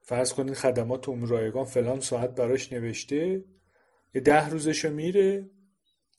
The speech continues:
بقیشو دیگه نمیره، اضافه می‌شه، دوباره تخلف می‌کنه.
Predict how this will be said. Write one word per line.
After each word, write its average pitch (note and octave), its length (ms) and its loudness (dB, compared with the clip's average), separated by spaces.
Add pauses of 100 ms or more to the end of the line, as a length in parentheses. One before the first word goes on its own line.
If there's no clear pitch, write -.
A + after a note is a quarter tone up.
(100)
بقیشو C3+ 360 4
دیگه A2+ 220 -2
نمیره، G2 380 -18 (2500)
اضافه C3 420 6
می‌شه، F#3 360 2
دوباره B2+ 360 6
تخلف G2+ 600 -8
می‌کنه. - 360 -18